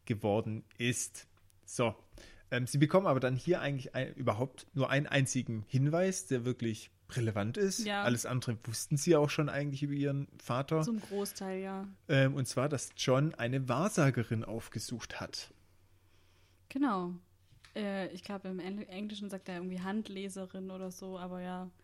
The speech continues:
Speaker 1: Okay, interessant,
Speaker 2: Ähm,
Speaker 1: ja.
Speaker 2: sie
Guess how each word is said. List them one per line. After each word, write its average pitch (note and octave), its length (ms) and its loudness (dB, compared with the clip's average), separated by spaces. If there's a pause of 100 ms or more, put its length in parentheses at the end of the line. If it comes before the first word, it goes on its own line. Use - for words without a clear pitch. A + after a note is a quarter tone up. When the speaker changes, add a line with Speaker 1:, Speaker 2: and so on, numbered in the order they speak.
(380)
Speaker 1:
Okay, - 220 -4
interessant, G#3+ 600 0
Speaker 2:
Ähm, C3 60 -8
Speaker 1:
ja. B2+ 60 -10 (720)
Speaker 2:
sie A3+ 440 2